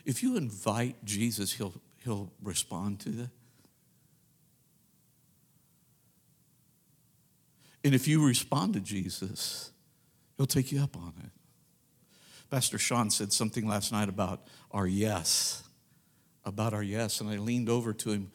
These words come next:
later and I said, "You know, it was Mary's yes that started this whole thing." When Mary said yes to the angel, to the Spirit of God,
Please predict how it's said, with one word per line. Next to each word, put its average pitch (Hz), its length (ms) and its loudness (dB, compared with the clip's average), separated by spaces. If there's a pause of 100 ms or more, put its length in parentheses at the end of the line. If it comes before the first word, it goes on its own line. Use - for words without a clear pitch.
(240)
later 120 260 0
and 107 140 -4
I 104 60 -2
said, 104 260 -2 (260)
"You 120 140 2
know, 117 220 4
it - 100 -6
was 101 240 -4
Mary's 110 680 2 (100)
yes 107 540 2 (100)
that 101 140 0
started 131 420 -2
this 92 160 -2
whole - 260 -10
thing." 90 280 -6 (1600)
When 107 140 2
Mary 135 300 6
said 110 300 0
yes 110 500 2 (400)
to 113 140 2
the 117 180 4
angel, 131 280 4
to 113 100 -2
the 101 120 -2
Spirit 123 380 -2
of 113 140 -6
God, 113 480 4